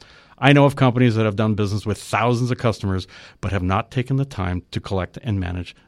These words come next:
this customer contact information. What a shame. So let me ask you a couple of questions. What would you do if you couldn't get any new customers and could only sell to your existing clients? How would you change the way you did business?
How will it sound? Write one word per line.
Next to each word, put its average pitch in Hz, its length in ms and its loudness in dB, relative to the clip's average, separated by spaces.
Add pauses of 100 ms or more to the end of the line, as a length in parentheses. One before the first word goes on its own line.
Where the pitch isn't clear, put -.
this 107 140 -10
customer 90 400 -10
contact 82 440 -10
information. - 460 -16 (380)
What 101 120 -6
a 92 40 -8
shame. 92 340 -12 (420)
So - 160 2
let 165 200 8
me 180 100 6
ask 170 220 6
you 170 80 4
a - 20 4
couple 143 240 2
of 127 60 -4
questions. 90 460 -6 (400)
What 117 180 0
would 139 120 4
you 165 120 4
do 123 340 4 (180)
if - 220 -6
you 143 60 -2
couldn't 107 460 -4
get 92 180 -8
any 92 160 -4
new 90 180 -6
customers - 680 -16 (720)
and 95 160 -4
could 80 140 -6
only 82 200 -6
sell 80 280 -10
to - 120 -16
your 87 80 -8
existing 85 360 -12
clients? - 420 -16 (300)
How - 160 0
would 110 140 2
you 120 80 -4
change 92 360 -4
the 92 100 -6
way 87 140 -8
you 85 120 -10
did 85 200 -16
business? - 460 -18